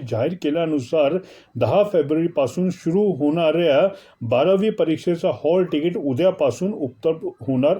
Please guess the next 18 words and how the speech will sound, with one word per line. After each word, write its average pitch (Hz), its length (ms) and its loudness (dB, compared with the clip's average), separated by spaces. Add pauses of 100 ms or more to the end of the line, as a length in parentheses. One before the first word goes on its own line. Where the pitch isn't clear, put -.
आहे. 143 280 0 (360)
विद्यार्थ्यांना 190 640 0
ऑनलाइन 185 640 0
पद्धतीने 175 600 -2
मिळणारी 170 520 0
ही 160 280 -2
हॉल 151 420 0
तिकिटे 165 400 -2
संबंधित 156 600 -2
शाळा 160 360 0
किंवा 175 400 2 (360)
कनिष्ठ 220 440 0
महाविद्यालयाकडून 170 1200 2
प्रिंट 214 540 -2 (100)
काढून 175 340 4 (320)
घेण्याचा 156 440 0
सूचना 190 560 0
देण्यात 160 520 -2